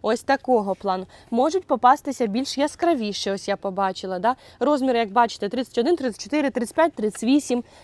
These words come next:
Десь тут мають бути навіть тридцять дев'ять, сорок два. Тому що розміри на підлітків різні. Є базові, погляньте, будь ласка. Ось, наприклад, ось зараз покажу ще ось такі.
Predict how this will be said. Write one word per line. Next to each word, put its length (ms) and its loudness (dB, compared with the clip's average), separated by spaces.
Десь 180 0
тут 160 -2
мають 240 2
бути 280 -2
навіть 280 -2
тридцять 280 -4
дев'ять, 280 0
сорок 340 0
два. 560 -2
Тому 180 -4
що 140 0
розміри 420 4
на 100 -2
підлітків 560 -2
різні. 420 0
Є 200 4
базові, 680 4
погляньте, 560 -4
будь 140 -10
ласка. 420 -8
Ось, 180 -4
наприклад, 580 0
ось 180 -6
зараз 200 -6
покажу 340 -8
ще 180 -6
ось 100 -8
такі. 380 -10